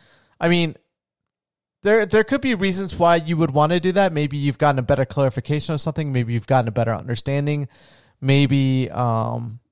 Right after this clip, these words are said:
you've realized that you were wrong about a given point, and so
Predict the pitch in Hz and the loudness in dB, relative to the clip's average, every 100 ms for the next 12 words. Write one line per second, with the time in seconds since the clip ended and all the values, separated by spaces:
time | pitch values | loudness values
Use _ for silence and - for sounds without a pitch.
0 | _ 135 135 - 151 147 131 139 120 117 | _ 0 0 2 4 4 4 2 2 4
1 | 113 123 139 143 139 127 143 135 131 151 | 4 4 4 2 0 0 -2 -4 -2 0
2 | 156 131 127 - 135 120 | 0 -2 -4 0 2 2